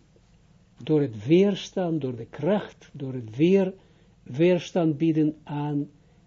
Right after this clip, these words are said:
de verlokkingen van de Sitra Achra. Dat zijn de echte, ware beproevingen. Goed opletten.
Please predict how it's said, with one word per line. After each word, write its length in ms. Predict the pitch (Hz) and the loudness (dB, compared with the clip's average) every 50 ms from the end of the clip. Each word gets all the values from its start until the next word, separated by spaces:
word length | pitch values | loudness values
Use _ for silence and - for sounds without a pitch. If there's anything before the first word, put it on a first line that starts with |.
| _ _ | _ _
de 160 | - 131 143 | -8 -8 -8
verlokkingen 800 | - - 165 143 135 143 156 170 170 - 156 151 151 151 147 147 | -6 -2 -2 -2 0 0 0 -2 -2 -2 -2 0 0 0 -2 -4
van 180 | - - 135 | -6 -8 -8
de 80 | 127 131 | -8 -10
Sitra 400 | - - - 156 143 - 147 139 | -14 -12 -12 -12 -10 -8 -10 -10
Achra. 440 | - - 139 123 - - - 120 - - 123 | -10 -10 -14 -14 -14 -14 -16 -16 -16 -14 -4
Dat 260 | - 202 196 190 - | -2 -2 -2 -2 -4
zijn 440 | - - 156 143 135 131 127 120 - _ _ _ _ _ _ _ _ | -14 -10 -8 -6 -6 -6 -6 -8 -10 _ _ _ _ _ _ _ _
de 380 | - 117 - - 131 123 - - _ _ _ _ - - _ _ | -16 -12 -10 -8 -8 -8 -10 -14 _ _ _ _ -20 -20 _ _
echte, 800 | - - 160 165 175 180 160 - - - - - 165 156 151 - - _ - | -6 -2 0 0 2 0 -2 -4 -10 -14 -6 -4 -2 -2 -2 -4 -8 _ -16
ware 560 | 143 127 135 143 147 147 147 147 143 143 139 | -14 -10 -8 -6 -6 -4 -4 -4 -4 -4 -4
beproevingen. 720 | 131 139 139 - - 180 220 190 - 190 165 156 151 139 - _ _ _ _ _ _ _ _ _ _ _ _ _ _ _ | -4 -8 -10 -4 -2 -2 -2 -2 -2 -6 -8 -8 -8 -14 -16 _ _ _ _ _ _ _ _ _ _ _ _ _ _ _
Goed 280 | - - 214 233 220 220 | -4 0 0 2 4 4
opletten. 560 | 196 175 - - 156 131 127 - - - | 4 4 4 -2 -6 -6 -6 -12 -18 -20